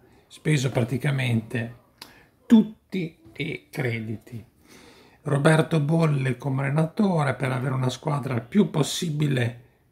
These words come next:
tonica, e quindi portiere della Juve, Perin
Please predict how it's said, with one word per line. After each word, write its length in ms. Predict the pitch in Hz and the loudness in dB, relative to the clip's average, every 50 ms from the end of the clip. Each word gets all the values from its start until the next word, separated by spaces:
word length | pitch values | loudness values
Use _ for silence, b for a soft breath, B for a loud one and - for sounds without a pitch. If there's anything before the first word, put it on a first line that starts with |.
| _ _ _ | _ _ _
tonica, 880 | - 156 123 120 120 120 120 123 120 120 - 160 160 175 202 208 - b b b b b b b b b b b b b b b | -2 0 0 2 2 2 2 0 0 -2 -2 -2 -2 0 -2 -4 -6 b b b b b b b b b b b b b b b
e 120 | - 147 - | -10 -10 -6
quindi 500 | - 190 185 175 156 139 135 127 135 120 | -4 -2 0 2 0 0 0 -2 -6 -8
portiere 1160 | - - 156 156 151 151 - - 196 208 202 190 175 156 143 143 139 127 120 120 - - - - | -8 -4 -2 0 0 0 -2 0 0 2 2 2 2 2 2 2 2 0 0 -2 -4 -10 -14 -12
della 300 | 131 127 139 131 139 156 | -8 -4 -4 -2 0 0
Juve, 760 | 165 185 190 170 147 135 127 135 151 175 190 214 - b b b b b b b b b b b _ _ _ _ | 0 2 0 0 -2 -2 -2 0 4 4 4 4 2 b b b b b b b b b b b _ _ _ _
Perin 840 | - 214 214 208 190 175 165 151 143 139 139 143 151 151 156 151 | 6 6 6 6 4 0 -2 -2 -2 -2 -2 -2 -2 -2 -4 -6